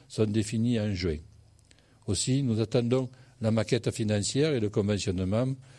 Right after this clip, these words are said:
pour juin afin de constituer le groupe d'action locale à partir des demandes d'adhésion reçues. Ce groupe d'action locale sera constitué à quarante-neuf pour cent d'élus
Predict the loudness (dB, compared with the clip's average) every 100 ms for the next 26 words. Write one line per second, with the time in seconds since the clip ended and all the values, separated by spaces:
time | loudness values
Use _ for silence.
0 | -20 -12 -2 0 2 2 0 -2 0 0
1 | 0 0 -2 -4 -2 0 2 0 -2 -4
2 | -2 0 0 0 0 -2 0 0 -2 -6
3 | -16 -16 -8 -2 -2 0 0 2 0 0
4 | 0 0 0 0 0 0 0 -2 -4 -12
5 | -16 -20 -20 -20 -20 -20 _ 0 0 2
6 | 2 0 2 2 0 0 -2 -4 -4 -2
7 | 0 2 0 0 -8 -2 0 0 0 -4
8 | 0 0 0 0 -2 -2 -6 -2 0 2
9 | 2 2 0